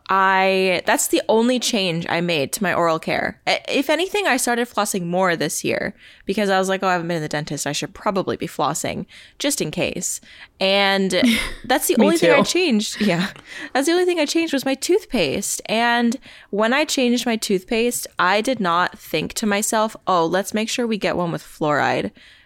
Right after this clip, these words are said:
Speaker 1: Because it's just never a thought, because toothpaste always has fluoride in it, in my, like, what I usually buy, like Crest or whatever. Um,
Speaker 2: So
Speaker 1: so
Speaker 2: have you been using Bite all year?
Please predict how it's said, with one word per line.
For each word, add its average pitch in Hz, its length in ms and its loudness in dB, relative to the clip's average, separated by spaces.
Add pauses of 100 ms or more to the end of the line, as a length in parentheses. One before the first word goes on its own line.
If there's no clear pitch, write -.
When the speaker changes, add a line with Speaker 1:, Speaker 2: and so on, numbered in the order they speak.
Speaker 1:
Because 247 240 2
it's 269 140 2
just 269 160 -4
never 247 300 2
a 214 100 2
thought, - 300 0
because 202 260 -2
toothpaste 233 500 -2
always 277 220 2
has 220 160 -4
fluoride 156 460 -2
in 139 100 -2
it, - 180 -4
in 196 140 0
my, 202 380 2 (420)
like, 185 220 0
what 185 100 2
I 175 140 4
usually 175 500 2
buy, 170 220 -2
like 151 180 -2
Crest - 640 -6
or 156 100 -2
whatever. 143 520 -6 (680)
Um, 165 560 0 (520)
Speaker 2:
So - 180 2
Speaker 1:
so 247 120 8
Speaker 2:
have 233 220 4
you 226 280 4
been 254 200 6
using 226 320 4
Bite 185 220 4
all 185 240 4
year? 165 540 2